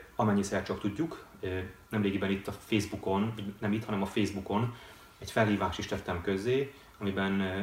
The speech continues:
arra bátorítottam mindenkit, és ezt itt is megismétlem, hogyha eszébe jutnak olyan emberek, akár a saját rokonságából, akár a baráti köréből,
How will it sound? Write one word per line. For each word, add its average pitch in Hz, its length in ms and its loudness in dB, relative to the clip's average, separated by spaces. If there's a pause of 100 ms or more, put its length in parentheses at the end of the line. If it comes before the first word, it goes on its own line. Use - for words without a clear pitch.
(100)
arra 104 220 2
bátorítottam 98 600 2
mindenkit, 98 420 0
és - 80 -8
ezt - 120 -6
itt 117 100 -8
is - 120 -4
megismétlem, 98 840 -2 (260)
hogyha 92 540 0 (160)
eszébe 110 360 0
jutnak 98 280 -2
olyan 98 140 0
emberek, 87 320 -2
akár 110 200 2
a 101 40 2
saját 98 300 0
rokonságából, 90 760 0
akár 92 220 -2
a 95 60 -2
baráti 104 380 2
köréből, - 540 -6